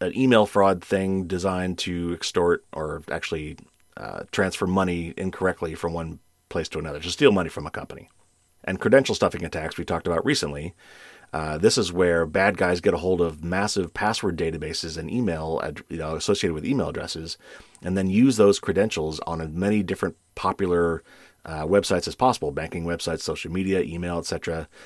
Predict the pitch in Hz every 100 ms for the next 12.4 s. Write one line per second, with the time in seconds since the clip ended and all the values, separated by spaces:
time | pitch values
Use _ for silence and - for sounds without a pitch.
0 | - _ - 76 76 90 85 78 - -
1 | - - - - 50 - - 104 113 113
2 | 107 85 - 110 110 98 82 - - -
3 | 87 90 110 107 - 104 101 92 82 110
4 | 170 90 85 87 87 92 90 87 82 -
5 | 95 90 87 82 82 - 78 135 117 87
6 | - - - - - - 92 92 117 117
7 | 104 101 - 117 123 90 82 85 80 78
8 | 85 85 85 85 80 78 95 82 87 -
9 | 82 80 78 - 170 185 92 90 87 87
10 | 90 135 143 92 95 - - - - 92
11 | 104 101 92 95 92 95 82 - 78 78
12 | 78 82 71 -